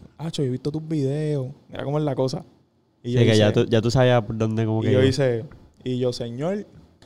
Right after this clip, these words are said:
Speaker 1: aquí lo cogimos, vamos". ¿Entiendes? ¿Qué pasa?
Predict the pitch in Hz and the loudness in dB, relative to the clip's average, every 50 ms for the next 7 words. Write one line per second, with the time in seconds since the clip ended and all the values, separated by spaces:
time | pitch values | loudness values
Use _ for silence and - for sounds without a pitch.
0 | - - - 120 120 120 110 - 127 131 135 131 123 127 120 120 123 120 117 117 | -20 -18 -14 -12 -12 -12 -12 -12 -8 -6 -6 -4 -4 -4 -6 -6 -6 -8 -8 -6
1 | 120 123 123 117 117 117 - _ _ _ _ _ _ _ _ _ _ _ _ _ | -6 -6 -6 -6 -8 -10 -14 _ _ _ _ _ _ _ _ _ _ _ _ _
2 | 113 113 104 - 139 147 143 123 117 110 - 120 117 120 117 113 113 107 | -12 -10 -4 -2 -2 0 0 -2 -4 -4 -4 -4 -2 -2 -4 -4 -6 -10